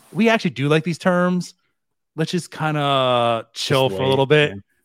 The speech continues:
Speaker 1: Just act like we don't," right? Like, uh, I don't like the period in that, in that, in that sentence right there.
Speaker 2: Mm-hmm.
Speaker 1: You know, I have some issues on this Oxford comma.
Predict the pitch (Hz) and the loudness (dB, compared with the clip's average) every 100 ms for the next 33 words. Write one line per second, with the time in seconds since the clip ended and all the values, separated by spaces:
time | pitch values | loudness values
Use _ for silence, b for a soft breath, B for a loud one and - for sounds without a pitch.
0 | _ - 175 - 139 - 156 156 160 165 | _ -10 -2 2 2 2 -6 -4 -2 0
1 | 170 175 226 _ 135 151 160 - _ _ | 0 -4 -10 _ -4 -2 -2 -6 _ _
2 | 147 147 175 180 180 214 202 196 147 - | -12 -6 -2 0 0 0 0 -2 -6 -8
3 | 165 165 170 160 165 156 147 151 143 _ | -8 -6 -4 -4 -6 -8 -8 -8 -10 _
4 | _ - 139 135 - 135 127 147 147 139 | _ -14 -10 -10 -8 -10 -8 -8 -6 -6
5 | 147 147 143 - 95 90 92 _ 131 127 | -6 -6 -8 -12 -14 -14 -16 _ -2 0
6 | 147 165 - 151 131 - 156 143 107 - | 0 0 -4 -6 -6 -4 -2 -2 -4 -8
7 | 127 - - 123 - 135 143 151 | -8 -8 -12 -12 -6 -2 0 -2